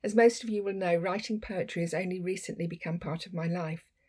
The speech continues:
so I'm constantly experimenting and challenging myself to develop and improve my knowledge about it. I'd be very grateful.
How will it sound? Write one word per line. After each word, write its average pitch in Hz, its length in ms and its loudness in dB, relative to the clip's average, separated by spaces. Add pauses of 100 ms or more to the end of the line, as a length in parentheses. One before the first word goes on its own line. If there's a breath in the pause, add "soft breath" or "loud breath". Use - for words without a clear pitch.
(280 soft breath)
so 208 160 0
I'm 196 160 2
constantly 202 680 0
experimenting 175 880 0
and 170 100 0
challenging 175 480 -2
myself 160 440 -4
to 175 80 -8
develop 170 420 -4
and 175 100 -2
improve 170 400 -2
my 165 140 0
knowledge 170 360 -2
about 160 380 -6
it. - 260 -10 (580 soft breath)
I'd 208 120 -2
be 220 80 4
very 254 240 8
grateful. 175 720 -2